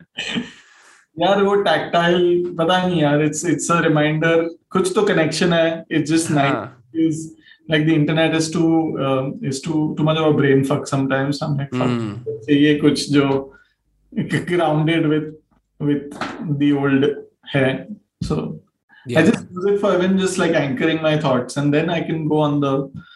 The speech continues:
Speaker 1: on
Speaker 2: Internet.
Speaker 1: my notes and Notion and whatever the fuck.
Speaker 2: Yeah, and cause mayhem. बिल्कुल.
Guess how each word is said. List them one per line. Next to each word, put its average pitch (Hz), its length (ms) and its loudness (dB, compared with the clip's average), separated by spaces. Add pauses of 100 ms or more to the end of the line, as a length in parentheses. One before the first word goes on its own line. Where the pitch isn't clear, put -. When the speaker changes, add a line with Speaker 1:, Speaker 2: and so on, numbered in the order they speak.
(280)
Speaker 1:
on 139 140 0
Speaker 2:
Internet. 113 400 -2
Speaker 1:
my 143 180 -12
notes 135 520 0
and 139 300 0
Notion 139 420 0
and - 160 0
whatever - 240 -2
the - 100 -4
fuck. - 240 -10 (360)
Speaker 2:
Yeah, 117 260 -6 (100)
and 127 160 -6
cause 123 300 -2
mayhem. 117 500 -2
बिल्कुल. 175 480 2